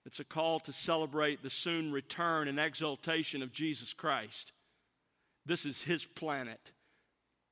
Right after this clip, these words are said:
He's earned it, and he's coming to take it. It's a call to celebrate the establishment of his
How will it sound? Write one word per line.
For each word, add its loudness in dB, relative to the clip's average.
He's -2
earned 4
it, -4
and -4
he's -4
coming -2
to -20
take -12
it. -20
It's -8
a -12
call 2
to -6
celebrate 0
the -4
establishment -2
of -8
his -10